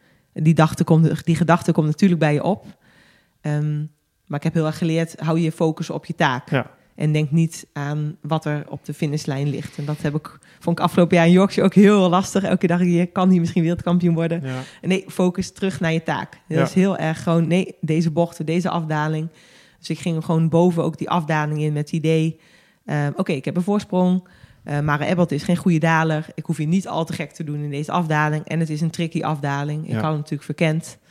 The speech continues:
Speaker 1: Ehm, dus ik wist dat het een lastige afdaling was. En die dag ervoor heb je ook al die mannen daar al zien vallen in al
Speaker 2: Ja.
Speaker 1: die bochten.
Speaker 2: Och.
Speaker 1: Dus toen vond ik al niet super relaxed toen ik dat zat te kijken. Dus, maar ik wist ook, ik had een voorsprong. En ik wist dat die, eh, Amerikaanse geen, eh, gewoon een mindere daler, eh, was dan ik.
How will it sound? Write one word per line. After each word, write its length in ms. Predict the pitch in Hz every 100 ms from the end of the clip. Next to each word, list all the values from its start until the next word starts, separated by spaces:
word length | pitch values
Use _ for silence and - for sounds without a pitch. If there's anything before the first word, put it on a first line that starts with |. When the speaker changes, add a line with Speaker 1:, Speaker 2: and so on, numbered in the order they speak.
| _ - - _
Speaker 1:
Ehm, 200 | - 143 143
dus 100 | 139
ik 80 |
wist 180 | 143 160
dat 140 | 160 151
het 140 | 156
een 140 | 151
lastige 340 | 156 190 - -
afdaling 480 | 170 165 165 165 160
was. 380 | 147 175 - -
En 120 | - 147
die 100 | 147
dag 180 | 147
ervoor 240 | - 151 156
heb 120 | 147
je 60 | 165
ook 80 | -
al 120 | 160
die 100 | 151
mannen 280 | 160 175 170
daar 140 | 160
al 100 | 156
zien 160 | 170 165
vallen 280 | 165 160 160
in 80 |
al 60 | 156
Speaker 2:
Ja. 100 | 127
Speaker 1:
die 80 | 131
bochten. 420 | 165 - 175 202
Speaker 2:
Och. 200 | 139 131 - - -
Speaker 1:
Dus 120 | - 151
toen 120 | 165
vond 200 | 190 180
ik 80 | -
al 140 | 165
niet 180 | 170 180
super 260 | - 165
relaxed 360 | 151 151 175 -
toen 120 | 180
ik 60 | 165
dat 120 | 160
zat 160 | 156 156
te 80 |
kijken. 460 | 156 151 156 160 180 - _ _ - _ _ -
Dus, 180 | 156 165
maar 120 | 175
ik 60 |
wist 180 | 175 180
ook, 80 | 180
ik 60 | -
had 140 | 165
een 60 | 170
voorsprong. 540 | 165 185 - 170 170
En 100 | 139
ik 60 | 160
wist 160 | 165
dat 160 | 151 160
die, 240 | 170 151
eh, 120 | 147
Amerikaanse 560 | 143 160 151 156 151 165
geen, 280 | 165 160 147
eh, 120 | - 147
gewoon 180 | 151
een 80 | 151
mindere 300 | 160 165 151
daler, 360 | 151 143 147 139
eh, 100 | 143
was 240 | 143 147
dan 120 | - 147
ik. 240 | 160 -